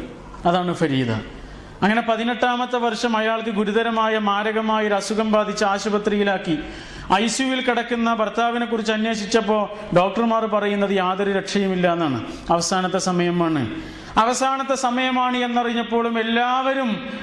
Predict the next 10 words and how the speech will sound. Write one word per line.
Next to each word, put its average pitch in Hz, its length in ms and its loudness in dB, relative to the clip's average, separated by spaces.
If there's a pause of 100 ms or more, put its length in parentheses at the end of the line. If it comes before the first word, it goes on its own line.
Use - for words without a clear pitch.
അയാളെ 220 340 2
ഉപേക്ഷിക്കാൻ 220 680 0
തയ്യാറായപ്പോഴും 190 920 2
ആ 180 100 2
ഭാര്യ 170 560 0 (480)
അള്ളാഹുവിലേക്ക് 170 800 2
കൈകൾ 175 380 2
നീട്ടിക്കൊണ്ട് 170 500 2
പ്രാർത്ഥിക്കുന്നത്, 165 680 2
"പടച്ചവനെ, 160 680 0